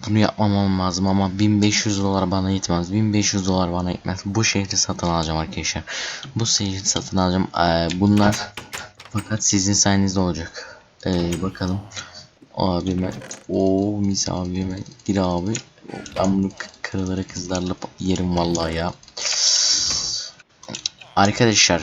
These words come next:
videomuzun sonuna geldik. Ee, daha fazla Minecraft film banka soygunu iki filmi falan isterseniz videoyu beğenmeyi unutmayın ve abone olmayı unutmayın arkadaşlar. Güzel bir video olduğunu düşünüyorum.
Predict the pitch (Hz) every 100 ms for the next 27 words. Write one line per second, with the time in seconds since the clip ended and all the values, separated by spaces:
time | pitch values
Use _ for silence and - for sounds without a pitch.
0 | 90 98 101 101 101 - 101 104 95 82
1 | 92 113 - - - - 90 82 80 82
2 | 85 92 95 95 101 92 90 90 - 90
3 | 87 90 - 90 - 90 92 87 87 87
4 | 101 - 87 87 85 - - 90 - -
5 | 85 - 90 87 - 87 85 - 87 95
6 | - 95 - - - - 107 95 87 87
7 | 90 92 90 - 107 95 92 87 90 90
8 | 90 90 - - 95 87 85 - 85 -
9 | 98 90 87 90 87 87 87 87 85 82
10 | 85 82 - 90 87 104 113